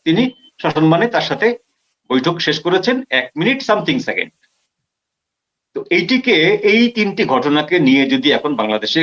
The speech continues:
ঘোলা করা হয়, গুবলেট পাকানো হয়, অনেক কিছু কিন্তু এখান থেকে বের হয়ে আসবে। কিন্তু সত্য যেটা, আহ, ঘটনা পরম্পরায় যেটি, আহ, মানে আভাস পাওয়া যাচ্ছে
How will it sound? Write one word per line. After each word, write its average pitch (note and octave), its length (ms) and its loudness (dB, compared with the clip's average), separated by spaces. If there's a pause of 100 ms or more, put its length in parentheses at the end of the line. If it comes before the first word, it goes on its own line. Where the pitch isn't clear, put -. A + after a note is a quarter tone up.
ঘোলা C#3+ 320 0
করা A2+ 220 0
হয়, B2 340 0
গুবলেট - 460 -4
পাকানো G#2 320 -4
হয়, G#2+ 200 0 (360)
অনেক F#3+ 240 0
কিছু G#3 200 -6
কিন্তু G3+ 260 -4
এখান F#3+ 140 0
থেকে F#3+ 180 0
বের E3+ 180 2
হয়ে F#3+ 120 4
আসবে। F#3 280 -2
কিন্তু D#3 260 -6
সত্য D#3 440 -2
যেটা, - 400 -4 (440)
আহ, A2+ 340 2 (340)
ঘটনা G#3 420 2
পরম্পরায় D#3+ 680 0
যেটি, C#3 340 -2 (220)
আহ, A#2+ 120 -2 (260)
মানে A2 440 0
আভাস A2 300 2
পাওয়া A#2 220 -2
যাচ্ছে - 500 -6